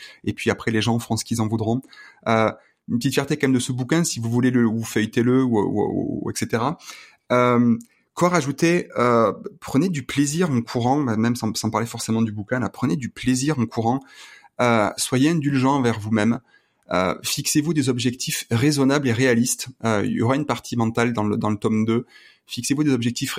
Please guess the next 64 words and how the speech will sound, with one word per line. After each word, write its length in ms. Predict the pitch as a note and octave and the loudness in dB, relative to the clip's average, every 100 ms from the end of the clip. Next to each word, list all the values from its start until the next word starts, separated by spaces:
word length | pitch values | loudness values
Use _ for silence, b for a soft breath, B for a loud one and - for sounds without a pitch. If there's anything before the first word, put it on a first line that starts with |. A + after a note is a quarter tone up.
| - | -4
euh, 140 | - - - | -4 -4 -2
mentaux 220 | A#2+ B2 C3+ | -2 2 2
réalistes. 640 | B2+ A2+ B2+ D3+ - - G#2 | 4 4 4 0 -2 -4 0
Euh, 200 | G2+ F2+ - _ _ - _ - | 0 0 -4 _ _ -20 _ -6
comparez-vous 580 | D#3 D#3+ D3 C#3+ D#3+ D3+ | -4 -2 0 0 0 0
à 20 | |
vous-même 380 | A#2+ B2 C3 C3+ | 2 2 2 0
quand 120 | A2+ | -4
vous 140 | G#2+ | -4
courez. 300 | - - F#2+ - | -4 -4 -4 -8
C'est 180 | - - | -14 -10
ça, 120 | - - | -6 -4
ça 140 | A#2 | -4
fait 100 | A#2 | -6
très, 160 | - - | -6 -6
très 140 | A#2+ | -6
con. 220 | - A#2 - B B B B B | -6 -8 -10 B B B B B
Mais, 460 | A#2+ B2+ C#3 D3+ D3+ | 2 4 4 2 0
euh, 600 | A2+ A2 A2 G#2+ G#2 F#2 - - - - | 0 2 2 2 2 0 -2 -6 -6 -4
comparez 360 | B2 B2+ C#3 | -2 0 0
votre 280 | C3 A#2+ B2+ | 0 -2 -2
Strava 400 | - - A#2 B2+ | -2 -2 0 2
avec 200 | B2 G#2 | 2 0
votre 220 | A#2 - | -2 -4
Strava 360 | - B2+ A#2 A#2+ | -6 -2 0 0
si 140 | - | -2
vous 60 | A2 | -2
voulez 160 | G#2+ | 0
utiliser 380 | G#2 - G#2+ G2+ | -2 -2 -4 -2
ça. 260 | - G#2 G#2+ | -2 -2 -4
Comparez 340 | G#2 G2 A2 | -6 -4 -2
votre 220 | A2+ - | -2 -4
com 200 | A2 A2+ G2+ | -6 -2 -2
à 40 | |
votre 240 | G#2+ - | -2 -4
com 260 | G#2 A#2 A2+ | -4 -2 -2
et 40 | |
non 120 | G2 F#2+ | -2 -4
pas 100 | G2+ | -4
avec 140 | G2+ | -4
celui 200 | - G#2 | -4 -4
du 100 | G2+ | -4
voisin. 360 | G2+ G2 G#2+ - B B B B - | -2 -2 -2 -4 B B B B -6
Euh, 200 | F2 F2+ | -4 -2
le 80 | G2 | 0
voisin, 260 | G2+ G2+ A#2+ | 0 0 0
il 80 | |
a 60 | F#2+ | 0
peut-être 180 | G#2 - | -4 -2
pas 80 | A2 | 0
les 80 | |
mêmes 160 | G#2 A2+ | 0 0
qualités 320 | A#2 G#2+ A2 | -2 -2 -2
génétiques, 480 | G#2 G2 F2+ - - | 0 0 -2 -6 -2
il 80 | F#2+ | -4
a 40 | |
peut-être 180 | - F#2 | -2 -4
pas 100 | A2+ | -2
la 60 | G#2+ | 0
même 160 | G#2 | 0
charge 260 | - A#2 G#2+ | -2 -2 -2
mentale 300 | A2 A2+ A2 | -2 -2 -4
que 120 | G2+ | -8
vous. 240 | G2+ D3+ | -4 -6